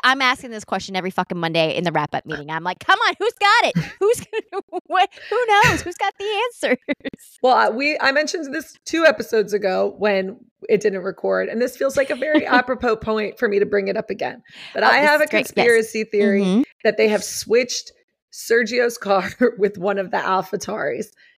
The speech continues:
Speaker 2: specifically the one that Liam Lawson is driving currently.
Speaker 1: <laughs>
Speaker 2: And they have given him this jank-ass AlphaTauri. Somebody on one of these long cross-country circus trips, they just switched all of, all the paint,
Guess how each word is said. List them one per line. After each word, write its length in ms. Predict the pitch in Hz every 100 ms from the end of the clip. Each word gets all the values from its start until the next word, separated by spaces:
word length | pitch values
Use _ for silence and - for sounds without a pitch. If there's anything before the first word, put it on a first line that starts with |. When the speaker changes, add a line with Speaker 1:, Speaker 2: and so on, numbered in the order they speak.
| _
Speaker 2:
specifically 1040 | - 226 226 247 233 247 240 233 226 220 -
the 80 | 226
one 240 | 214 214
that 120 | 208
Liam 260 | 208 202 190
Lawson 460 | 196 175 - 220 220
is 140 | 214 -
driving 480 | 214 202 196 214 226
currently. 720 | - 220 208 - - 190 403 -
Speaker 1:
<laughs> 40 | 165 - _
Speaker 2:
And 100 | 254
they 80 | 262
have 160 | 247 208
given 300 | 269 302 302
him 180 | 285
this 260 | 254 247 -
jank-ass 760 | - 226 233 262 - 240 240 233
AlphaTauri. 580 | 226 233 240 240 220 208
Somebody 520 | 240 247 269 262 -
on 200 | 220 214
one 140 | 214 220
of 60 |
these 180 | 240 247
long 380 | 190 196 220 254 - _
cross-country 580 | 254 254 - 262 - 269
circus 460 | - 240 233 208 -
trips, 400 | 208 196 - - _ _ _ -
they 200 | 240 220
just 380 | 196 214 208 - _ _ -
switched 680 | - - 208 220 254 -
all 240 | 247 233 262
of, 80 | 269 - -
all 260 | - 214 240
the 80 | 262
paint, 380 | 269 254 240